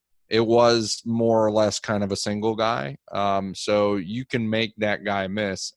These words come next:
And instead of making the guy miss and keeping his, keeping, you know, his relation to the line of scrimmage there, he really just kind of backed up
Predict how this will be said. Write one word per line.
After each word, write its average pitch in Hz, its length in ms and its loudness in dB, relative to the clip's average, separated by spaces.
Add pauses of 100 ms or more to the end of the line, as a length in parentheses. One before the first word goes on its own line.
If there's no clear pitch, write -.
And 101 480 -4
instead 120 480 0
of 107 160 -2
making 110 380 -2
the 104 80 -4
guy 101 260 0
miss 104 560 -2 (100)
and 98 520 -4
keeping 110 440 -6
his, 92 540 -8 (160)
keeping, 110 540 -6 (100)
you 104 120 -12
know, 98 220 -4
his 98 340 -8 (100)
relation 104 540 -2
to 98 100 -16
the 95 340 -4 (180)
line 104 260 -2
of 92 80 -12
scrimmage 120 480 -6
there, 95 300 0 (1600)
he 127 120 0
really 113 320 4
just - 380 -4
kind 104 180 -2
of 90 120 -10
backed 101 360 -2
up 101 200 -2